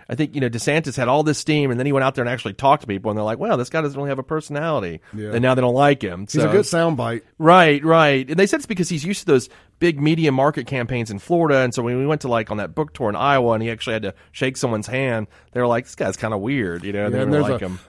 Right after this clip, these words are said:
Speaker 2: there's a super pac that's got some commercials for him running already,
Speaker 1: Mm-hmm.
Speaker 2: and, you know, kind of on national, like on Fox News, on the national level and stuff, and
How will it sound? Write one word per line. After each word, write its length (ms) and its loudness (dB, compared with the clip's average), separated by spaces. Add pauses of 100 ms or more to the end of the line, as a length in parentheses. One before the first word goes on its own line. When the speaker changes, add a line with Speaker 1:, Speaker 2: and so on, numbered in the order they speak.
Speaker 2:
there's 180 4
a 40 -2
super 300 0
pac 400 -4 (160)
that's 220 -8
got 220 -6
some 120 -8
commercials 460 -6
for 200 -6
him 140 -6
running 220 -4
already, 480 -2 (160)
Speaker 1:
Mm-hmm. 240 -6 (200)
Speaker 2:
and, 440 -8
you 100 -6
know, 160 -6
kind 240 -6
of 80 -8
on 160 -6
national, 380 -6
like 120 -8
on 120 -8
Fox 280 -8
News, 200 -4
on 80 -2
the 80 -4
national 400 -4
level 300 -4
and 100 -8
stuff, 280 -8
and 120 -8